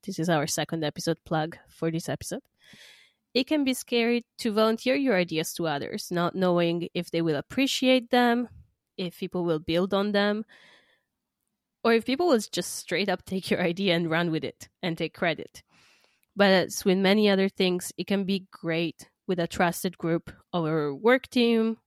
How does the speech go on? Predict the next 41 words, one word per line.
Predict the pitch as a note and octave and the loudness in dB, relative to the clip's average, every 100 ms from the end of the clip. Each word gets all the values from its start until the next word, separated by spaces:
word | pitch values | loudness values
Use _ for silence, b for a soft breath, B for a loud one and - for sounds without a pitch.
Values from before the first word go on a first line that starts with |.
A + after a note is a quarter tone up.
| _ | _
a | G3 | 2
way | G#3+ G#3+ | 4 4
to | G#3+ | 2
get | G3+ - | 0 0
unstuck | F#3+ F#3+ - F#3+ F3 - - _ - | -2 -2 -4 -2 -2 -4 -20 _ -6
and | G3 | -4
take | G3+ F#3+ | -2 -2
a | F#3 | -2
breather | F3 F#3 F3+ F3 | 0 0 2 0
from | - F3 | 0 -2
the | E3+ | 0
pressure | F3 D#3+ - E3 | 0 0 0 -2
of | - | -2
finding | D3+ D3+ D#3 | -6 -4 -4
a | D#3 | -4
solution, | - C#3+ C3+ - C#3+ - b b b b b G#3 | -4 -6 -6 -6 -8 -12 b b b b b -4
especially | G3 G#3+ G#3 B3+ | 2 4 6 4
if | B3 | 4
you're | B3 | 4
working | G#3 F#3+ G3+ F#3 | 4 0 0 0
on | F3 | 0
a | |
time | - E3+ F3+ | -2 -2 -2
crunch | - A3+ B3 B3+ - b b b b b _ | 0 0 0 -4 -12 b b b b b _
or | G#3+ F#3+ F3+ F3 | 4 6 6 2
when | F3 F#3+ | 0 0
you | G3 | 0
need | F#3+ - | 0 -2
to | - | -8
take | - G3 F3+ _ - _ _ _ G#3 | -2 0 0 _ -20 _ _ _ 2
ourselves | F#3+ - G3+ - | 2 4 2 4
maybe | G#3+ G3 | 2 4
a | G3+ | 4
little | G3 G#3+ | 4 4
bit | A#3 A3 | 4 4
less | A3 | 0
seriously | - B3+ B3+ C4 | 0 0 0 2
and | A3+ | 0
just | F#3 - - | -2 -6 -6
throw | - F#3+ | -2 0
out | F#3 F#3 - | 2 -2 -6